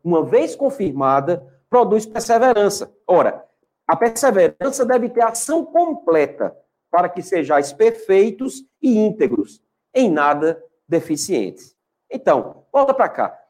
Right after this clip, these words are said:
Ah, Tiago, não é, meio irmão de Jesus, ele, ele foi inspirado por Deus para escrever essa epístola, e é interessante, não é? Nós estávamos ag-, ainda há pouco, junto com o grupo de louvor, Renata,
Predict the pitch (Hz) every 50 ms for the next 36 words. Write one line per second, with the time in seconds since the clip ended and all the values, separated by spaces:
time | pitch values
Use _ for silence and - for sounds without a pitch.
0 | _ _ _ _ _ - 233 240 226 208 202 196 - - - - - 240 233 202
1 | 208 240 277 294 233 180 151 131 - - - _ _ 127 123 127 135 - - -
2 | _ 131 139 165 175 175 165 151 139 131 147 156 165 156 139 127 123 135 123 110
3 | 117 135 151 185 196 165 147 185 185 175 170 170 165 160 143 - - - - _
4 | _ - - 160 - 160 151 - - - 202 247 - - - 277 247 226 240 277
5 | 247 233 - 175 139 131 120 123 139 165 - - 202 214 - - 208 196 185 185
6 | 185 185 - 143 139 - - 185 214 - 233 240 233 233 233 247 254 254 - 247
7 | 233 - 175 175 - - 185 208 233 233 233 - - _ _ _ _ _ _ 151
8 | 165 202 220 202 196 208 220 214 214 - - 226 214 208 208 202 180 175 185 175
9 | 170 151 180 - - 165 165 175 165 160 160 156 160 156 160 180 202 190 196 -
10 | - 135 156 156 - - 165 156 147 170 160 165 147 147 143 127 117 123 143 160
11 | 165 151 - 120 117 113 110 117 131 143 147 143 139 139 - 117 110